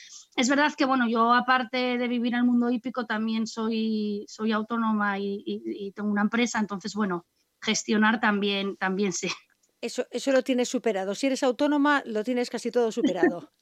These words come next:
Speaker 1: <laughs> Efectivamente. <laughs>
Speaker 2: Entonces no será un problema para ti dirigir esta, esta federación, que además, eh, creo que te has arropado, o por lo menos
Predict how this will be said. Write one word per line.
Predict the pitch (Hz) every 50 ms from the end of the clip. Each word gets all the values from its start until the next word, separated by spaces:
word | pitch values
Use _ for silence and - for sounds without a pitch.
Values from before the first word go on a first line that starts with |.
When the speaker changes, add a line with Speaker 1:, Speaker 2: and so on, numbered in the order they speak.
| _ _ _ _ _
Speaker 1:
<laughs> | _ _ _ _ _ _ -
Efectivamente. | 247 240 214 - 220 - - 240 226 220 208 190 185 185 175 202 202 - -
<laughs> | 330 277 - - - - - - - - - _ _
Speaker 2:
Entonces | 247 233 - 247 240 240 269 254
no | 233 254 247
será | - 262 240 254
un | 247 233
problema | - 247 240 240 247 262 254
para | 220 247 233 220 214
ti | - 269 262
dirigir | 226 247 226 214 - - 247 233
esta, | 233 233 - - 247 233 220 208 - -
esta | - 240 240 - - 254
federación, | 240 - 262 240 208 214 208 - 269 294 320 330 277
que | - 262 220
además, | 196 196 214 247 285 269 - - 539
eh, | - - - 302 - _
creo | - 233 247 262
que | 311 262
te | 302
has | 262 -
arropado, | 294 262 247 240 233 - 262 269 277 311 330 320 311 - _ _ _ _ _ _ _
o | _ 220 202
por | 208 208 196 202
lo | 202 196
menos | 214 240 262 294 320 320 - -